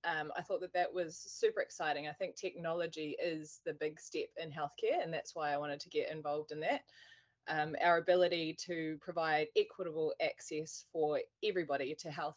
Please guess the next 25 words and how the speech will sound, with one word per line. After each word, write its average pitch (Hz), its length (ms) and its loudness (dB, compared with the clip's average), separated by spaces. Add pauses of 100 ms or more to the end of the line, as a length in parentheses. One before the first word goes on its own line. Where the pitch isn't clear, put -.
that 139 120 0
wouldn't 156 280 -4
otherwise 143 420 -2
have 143 140 -4
it - 240 -2 (160)
is 143 540 -8
a 147 160 2 (100)
big 143 200 -2
focus 151 440 -4
for - 100 -4
us, - 240 -4
and 151 80 -4
that's, - 380 -6
that's - 200 0
where 143 140 -4
we're 139 80 -4
heading 135 280 -4
next. - 560 -12
So 143 280 0 (400)
that's - 240 2
why 147 380 6
I'm 147 420 -2
at 156 100 0
Orion 139 280 -2
Health 147 240 -10